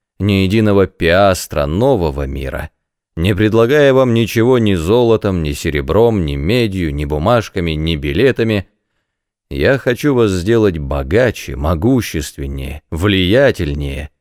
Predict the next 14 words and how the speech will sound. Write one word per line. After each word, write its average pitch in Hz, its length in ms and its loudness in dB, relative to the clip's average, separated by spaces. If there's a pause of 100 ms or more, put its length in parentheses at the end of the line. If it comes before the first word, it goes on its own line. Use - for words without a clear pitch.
(380)
любого 147 600 2
конституционного 87 1080 -2
монарха". 67 600 -10 (1300)
Молодой 90 500 2
человек 156 400 0
подумал, 135 500 0
что 113 200 -6
перед 95 320 -2
ним 92 180 0
старик — 120 640 -4 (500)
впавший 143 440 0
в 90 100 -4
детство. 67 560 -8 (640)
Ошеломленный, 101 1040 0